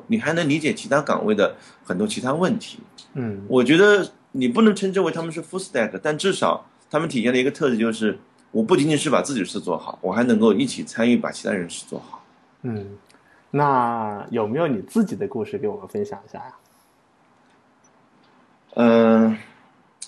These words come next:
Speaker 1: 我觉得这个我们因为做了很多的创业公司，在创业公司里面，往往我们确实配不了那么多的角色。
Speaker 2: 嗯。
Speaker 1: 理论上，一个好的团队，你要有专职的P M、专职的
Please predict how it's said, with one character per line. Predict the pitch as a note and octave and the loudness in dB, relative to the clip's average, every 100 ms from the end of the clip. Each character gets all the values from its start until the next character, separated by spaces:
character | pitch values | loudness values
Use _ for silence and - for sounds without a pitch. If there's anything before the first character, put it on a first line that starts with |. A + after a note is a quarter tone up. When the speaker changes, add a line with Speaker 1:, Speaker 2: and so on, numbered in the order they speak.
| _ _ _ _ _ _ _ | _ _ _ _ _ _ _
Speaker 1:
我 | - | -6
觉 | G2+ C#3+ | -2 4
得 | G3 G3 | 6 6
这 | G3 | 6
个 | F#3+ | 6
我 | A#2+ | 4
们 | G2+ D#3 F#3 | 2 2 0
因 | F#3 | 2
为 | F#3+ | 4
做 | F#3+ F#3 | 4 2
了 | |
很 | - F#2+ | 2 -2
多 | F#2+ C3+ | 0 4
的 | D3 B2 G#2+ G2 F2+ F#2 - _ _ _ | 6 6 6 4 0 -6 -14 _ _ _
创 | - C#3 | 0 2
业 | |
公 | A#2 B2+ | 2 -2
司， | A#2+ B2+ C3+ B2+ - _ _ _ _ _ _ | -4 -4 -4 -4 -10 _ _ _ _ _ _
在 | D3+ | -2
创 | F#3 | 2
业 | E3 | 4
公 | D#3 | 4
司 | D3 D#3+ | 0 0
里 | A#2+ | 0
面， | G#2 A2 G#2 A#2 - - | 4 4 2 0 -4 -2
往 | G#2+ | 4
往 | C#3 C#3+ | 6 6
我 | G#2 | 4
们 | F2+ G2 G#2+ | 0 -2 -4
确 | - C#3 | -2 -2
实 | - G2 G2 G2 - | -2 -4 -4 -6 -4
配 | D#3 | 0
不 | A2+ | 2
了 | E2+ | 2
那 | G2 | 0
么 | F#2+ | -2
多 | G2 | -2
的 | F#2+ | -2
角 | - D2 | -4 -10
色。 | - E2 - _ | -10 -12 -12 _
Speaker 2:
嗯。 | - | 0
Speaker 1:
理 | G#2+ | 2
论 | B2+ E3 | 4 4
上， | E3+ A2+ G2 - _ _ | 4 4 0 -10 _ _
一 | - C3+ | -2 0
个 | D3 | 2
好 | G#2 | 2
的 | G#2 | 0
团 | A2+ G2+ | 0 -2
队， | A2+ A#2+ | 0 0
你 | G2 | 0
要 | G2+ | 0
有 | G#2+ F2+ E2 - - | 0 0 -2 -6 -4
专 | C3+ C3+ | 0 2
职 | A2 | 0
的 | G2+ | -4
P | - A#2 | -2 0
M、 | G2+ E2 - _ _ _ | 0 -2 -10 _ _ _
专 | C3 C3+ | -2 -2
职 | G2 | -2
的 | G2+ G2+ F#2 - | 0 2 2 -2